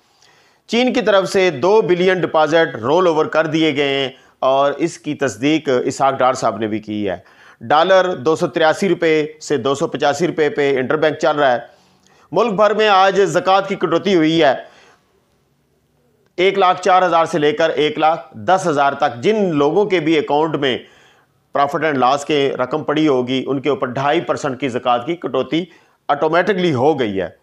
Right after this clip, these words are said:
ऑयल की प्राइस में आज इजाफा हुआ है सिफर अशारिया सात तीन डॉलर, सत्तर अशारिया सिफर सात डॉलर क्रूड ऑयल जा रहा है और छिहत्तर अशारिया एक तीन डॉलर ब्रेंट जा रहा है।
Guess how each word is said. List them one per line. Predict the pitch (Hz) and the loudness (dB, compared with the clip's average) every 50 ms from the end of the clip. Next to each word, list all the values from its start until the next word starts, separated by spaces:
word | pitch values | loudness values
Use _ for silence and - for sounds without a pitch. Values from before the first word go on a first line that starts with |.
| _ _ _ _ _ _ - | _ _ _ _ _ _ 0
ऑयल | 170 185 214 214 185 | 2 2 2 2 0
की | - 165 | -2 0
प्राइस | - 196 180 190 190 - 180 | 2 2 2 2 2 0 -2
में | 190 185 185 | -2 0 2
आज | 180 165 165 165 | 2 2 2 0
इजाफा | 147 135 147 143 - - 190 | 0 0 0 0 2 2 2
हुआ | 185 165 160 156 | 2 4 2 2
है | 151 | 2
सिफर | 151 - - 156 - 202 | 0 -2 -2 0 0 -2
अशारिया | 180 - 180 156 143 143 156 147 | 0 0 0 0 2 2 2 0
सात | 143 - - 160 160 156 - | 0 0 0 0 0 0 -2
तीन | 156 139 131 120 | -2 -2 -2 0
डॉलर, | 110 101 95 98 101 92 87 - _ _ _ _ _ - - - - _ _ _ _ - | 0 -2 -2 -2 -4 -4 -6 -10 _ _ _ _ _ -20 -20 -20 -20 _ _ _ _ -6
सत्तर | - 175 165 170 226 214 | -4 -4 -2 2 2 2
अशारिया | 208 - - 196 175 170 165 175 175 175 175 175 170 170 - - _ _ _ _ _ _ - | 2 2 2 2 2 2 2 2 4 4 4 2 2 -2 -10 -18 _ _ _ _ _ _ -8
सिफर | - - 165 - 208 196 | -4 -2 -2 0 0 0
सात | - 190 170 165 165 | 0 2 2 2 2
डॉलर | 160 160 147 151 160 160 160 160 156 170 - - _ _ _ _ _ _ _ _ _ _ _ - | 2 2 2 4 4 4 4 4 2 -2 -8 -12 _ _ _ _ _ _ _ _ _ _ _ 0
क्रूड | 165 180 214 214 | 2 4 4 4
ऑयल | 202 190 196 | 4 4 4
जा | 170 180 170 170 | 4 4 4 4
रहा | 165 170 170 170 | 4 4 4 4
है | 160 160 - - - - - | 2 0 -4 -18 -12 -4 -2
और | 147 156 151 | 0 0 0
छिहत्तर | - - 190 185 190 240 233 | 0 0 -2 0 2 2 2
अशारिया | 220 - 190 170 147 147 143 151 147 151 180 - | 2 2 2 2 2 2 4 4 4 4 4 4
एक | 175 190 202 - - | 2 2 2 2 0
तीन | 185 165 151 | 0 0 2
डॉलर | 143 131 131 135 139 139 - - - _ - | 2 0 2 2 2 0 0 -4 -12 _ -12
ब्रेंट | 107 98 151 165 170 160 | -4 -2 0 0 0 0
जा | 131 139 113 104 104 | 0 2 2 2 2
रहा | 101 98 95 | 0 0 -2
है। | 87 - | -2 -6